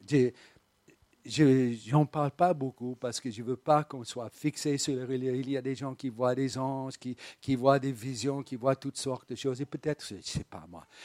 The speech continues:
Mais je sais ce qui m'est arrivé cette fois-là. Et à mon avis, c-, ça n'arrive pas souvent dans notre vie. Et là, quand j'étais en train de chercher la face du Seigneur, tout d'un coup,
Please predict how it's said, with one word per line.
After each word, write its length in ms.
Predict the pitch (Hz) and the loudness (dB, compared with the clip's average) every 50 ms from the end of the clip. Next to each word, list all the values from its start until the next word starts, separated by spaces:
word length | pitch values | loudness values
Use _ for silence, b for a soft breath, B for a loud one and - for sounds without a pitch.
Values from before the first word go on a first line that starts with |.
| B B B | B B B
Mais 280 | 113 123 123 123 117 - _ _ - | -8 -2 -2 -2 -2 -2 _ _ -10
je 120 | 120 127 135 | -6 -2 0
sais 240 | - - 156 151 | 0 0 0 0
ce 120 | 139 - - | -2 -2 -6
qui 120 | - 123 | -6 -8
m'est 200 | 120 127 120 - | -8 -8 -8 -10
arrivé 380 | 127 98 120 120 110 123 120 - | -10 -10 -10 -10 -8 -10 -10 -4
cette 260 | - - 139 131 - | -2 2 2 2 0
fois-là. 460 | - 127 120 117 117 117 117 101 87 b b b b b b b b b | -2 -8 -8 -8 -8 -8 -8 -10 -12 b b b b b b b b b
Et 100 | 113 110 | -12 -10
à 240 | 113 110 98 104 113 | -10 -8 -10 -10 -8
mon 180 | 123 135 135 143 | -6 -4 -2 0
avis, 380 | 143 135 113 113 143 139 131 | 0 0 0 0 -2 -2 0
c-, 220 | - - - - - _ | -2 -4 -6 -6 -8 _
ça 280 | - - - - 147 135 | -8 -4 0 2 2 0
n'arrive 320 | 135 135 131 131 131 123 | 0 -6 -6 -6 -8 -10
pas 240 | - - 143 127 117 | -8 -6 -6 -6 -2
souvent 420 | - - - 123 110 104 120 113 104 | -2 -2 -2 -2 -6 -6 -10 -10 -10
dans 180 | 95 110 107 | -10 -12 -12
notre 300 | 110 110 104 101 - 117 107 | -12 -12 -14 -12 -12 -14 -12
vie. 220 | 101 107 104 98 b b b b b b b b b b b b b b b b b _ _ _ | -12 -14 -16 -16 b b b b b b b b b b b b b b b b b _ _ _
Et 120 | - 123 131 | 0 4 8
là, 400 | 143 151 185 196 165 - - - _ _ _ _ _ _ _ | 8 10 10 8 6 4 0 -6 _ _ _ _ _ _ _
quand 180 | - 165 160 - | -2 0 0 0
j'étais 380 | - - - 160 151 135 135 - _ _ _ _ | 0 2 4 6 6 6 4 0 _ _ _ _
en 140 | - 127 135 | -8 -8 -6
train 220 | - - - 170 160 | -6 -2 0 2 2
de 80 | 147 | 2
chercher 420 | 131 - - 180 160 151 - 165 147 | 2 2 2 2 2 2 0 0 0
la 120 | 131 123 | 0 -2
face 320 | - - 139 139 - - | -2 -2 -4 -2 -2 -2
du 80 | - 135 | -2 -2
Seigneur, 300 | - - 139 127 139 123 - | 0 0 0 0 0 -4 -4
tout 120 | - 208 | -6 -8
d'un 180 | - - 170 151 | -4 -4 -6 -6
coup, 360 | - - 120 120 120 117 | -4 -2 -2 -2 -2 -2